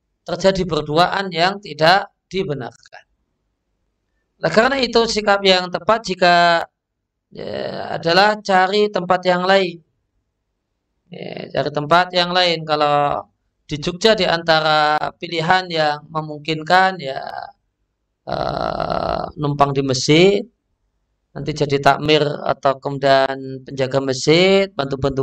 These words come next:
bersih-bersih masjid, ngurusin masjid, minimal sementara waktu. Ya, itu kalau, eh, di antara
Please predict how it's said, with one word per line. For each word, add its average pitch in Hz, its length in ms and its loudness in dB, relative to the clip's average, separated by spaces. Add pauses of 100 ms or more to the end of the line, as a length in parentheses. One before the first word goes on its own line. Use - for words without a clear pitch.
bersih-bersih 135 500 -6
masjid, 185 640 2 (100)
ngurusin 139 360 -8
masjid, 190 600 2 (760)
minimal 226 360 0
sementara 139 440 0
waktu. - 320 -8 (1400)
Ya, 50 380 -16
itu - 140 -14
kalau, 156 500 2 (640)
eh, 135 760 -2 (120)
di 147 80 0
antara 151 340 2